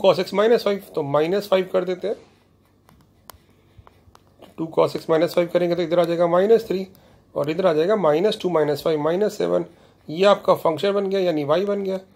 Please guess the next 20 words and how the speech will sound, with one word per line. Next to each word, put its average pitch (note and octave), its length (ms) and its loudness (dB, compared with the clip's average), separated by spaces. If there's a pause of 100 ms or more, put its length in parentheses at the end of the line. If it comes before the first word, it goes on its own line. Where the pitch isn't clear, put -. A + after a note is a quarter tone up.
(400)
तो - 80 -2
फंक्शन D#3 360 2
लाई F3 200 2
कर E3 160 0
रहा D#3+ 140 0
है G#3 260 -2
माइनस D#3 460 0
सेवन E3 320 2
से F3+ 120 -2
लेके D#3 300 0
माइनस D3+ 400 2
थ्री D#3 220 -6
के F3+ 140 -2
बीच G3 240 -8
में, A3+ 140 6 (580)
तो C#3+ 80 -2
रेंज D#3 300 0
हो D#3 60 0
जाएगी C#3+ 280 -2
आपकी, C#3+ 340 -2